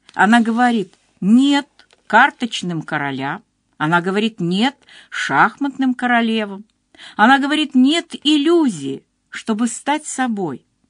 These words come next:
То, что мы называем мечтой, часто на поверку оказывается завистью. Завистью к себе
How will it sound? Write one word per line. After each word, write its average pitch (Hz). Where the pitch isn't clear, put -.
То, 370
что 302
мы 294
называем 233
мечтой, 214
часто 269
на 190
поверку 220
оказывается 185
завистью. 160
Завистью 285
к -
себе 226